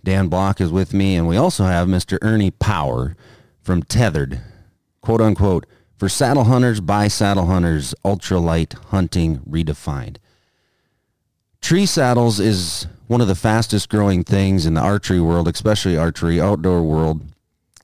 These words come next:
Guys not wanting to lug a tree stand in, public land hunters, a whole plethora of individuals will fit this. And we're here today to teach you about a product, to introduce you to a product. If you already know about it, this will be just a little recap.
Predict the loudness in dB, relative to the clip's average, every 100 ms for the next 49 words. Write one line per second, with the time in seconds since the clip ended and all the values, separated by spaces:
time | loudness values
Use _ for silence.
0 | -6 0 0 2 0 0 -2 -2 -2 -2
1 | -2 -4 -2 0 0 0 0 0 0 -2
2 | 0 0 0 -2 -2 -2 -2 -2 -2 -4
3 | -8 _ _ _ _ _ -2 -2 0 -2
4 | 0 -2 -2 -4 -4 -6 -16 _ _ -6
5 | 0 2 2 2 0 2 0 0 -4 -2
6 | -2 -2 0 -2 0 0 0 2 2 2
7 | 2 0 0 0 -2 -4 -4 -4 -4 -2
8 | 0 0 2 2 2 0 0 -2 -4 -4
9 | -4 -4 -2 0 0 2 0 0 -2 -2
10 | -2 -2 -2 -4 -4 -6 -6 -6 -2 -2
11 | 0 0 -2 -4 -4 -4 -4 -6 _ _
12 | _ _ _ -12 -8 -6 -4 -4 -4 -4
13 | -4 -2 -2 -4 -4 -4 -4